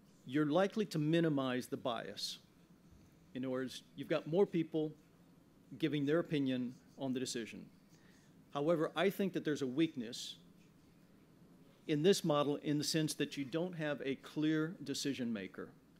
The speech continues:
Who makes the final decision?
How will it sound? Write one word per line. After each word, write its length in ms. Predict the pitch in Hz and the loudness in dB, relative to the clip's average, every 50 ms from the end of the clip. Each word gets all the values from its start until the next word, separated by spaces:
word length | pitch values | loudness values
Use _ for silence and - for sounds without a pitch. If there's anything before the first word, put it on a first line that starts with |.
| - - - - - - | -20 -20 -20 -20 -20 -20
Who 380 | - - - 175 185 185 190 214 - - | -14 0 4 6 6 6 4 0 -4 -4
makes 340 | 147 143 139 139 131 - - | -2 0 0 -2 -2 -4 -8
the 140 | - 127 | -8 -10
final 440 | - - - - 156 156 160 156 156 | -10 -6 -4 -2 0 0 0 -2 -2
decision? 500 | 135 127 127 - 117 113 - - - - | -4 -6 -6 -6 -6 -8 -10 -10 -14 -16